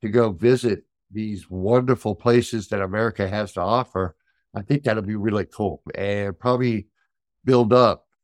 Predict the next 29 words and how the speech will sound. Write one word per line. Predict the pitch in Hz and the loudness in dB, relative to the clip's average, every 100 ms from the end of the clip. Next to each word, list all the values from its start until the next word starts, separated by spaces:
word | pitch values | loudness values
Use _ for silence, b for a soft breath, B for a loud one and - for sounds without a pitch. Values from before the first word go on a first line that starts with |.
| _ - | _ -8
that | 95 - | -6 -6
warrior | 98 110 107 107 104 104 | 0 2 2 0 -2 -4
inside | 101 92 - 113 101 82 | -4 -6 0 0 0 -6
you. | 87 | -14
So | 78 - 101 | -10 -4 -4
as | 101 95 | -4 -6
you | 95 | -4
go | 107 101 | 0 0
along | 98 104 104 | 2 2 0
with | 95 95 90 - | -2 -4 -8 -14
doing | - 110 101 | -6 -4 -4
your | 95 | -4
claims, | 107 156 170 170 156 - - _ _ _ _ | 2 4 4 2 -2 -8 -16 _ _ _ _
as | 107 110 | -4 -4
you | 107 | -2
go | 104 110 | 0 0
along | 104 104 104 101 | 0 0 0 -2
with | 101 95 87 - | -2 -4 -6 -8
finishing | - 139 165 - 139 | 0 2 2 2 -2
your | 139 | -2
claims | 120 135 127 127 123 120 - _ _ - | -2 0 0 0 -4 -8 -14 _ _ 0
or | 127 131 127 123 - | 4 8 6 4 -2
whatever, | 127 117 127 135 110 95 92 85 _ _ _ _ _ | -2 4 6 6 4 0 -2 -6 _ _ _ _ _
you | 95 110 120 | -4 -2 -2
can | 117 90 | -4 -6
build | 107 101 | -6 -4
up | 98 95 | -4 -4
that | 95 87 | -6 -6
heart | 78 98 95 82 | -2 0 0 -4